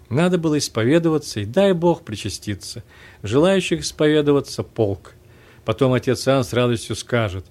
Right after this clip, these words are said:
что в Кондакове причастилось больше пятьсот человек.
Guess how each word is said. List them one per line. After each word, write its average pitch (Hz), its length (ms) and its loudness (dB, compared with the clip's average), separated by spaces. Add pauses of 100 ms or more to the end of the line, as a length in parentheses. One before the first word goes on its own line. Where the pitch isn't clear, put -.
(220)
что - 180 -6
в - 120 -6
Кондакове 117 540 2
причастилось 117 680 -2
больше 120 400 -2
пятьсот 110 420 -4
человек. 104 480 -4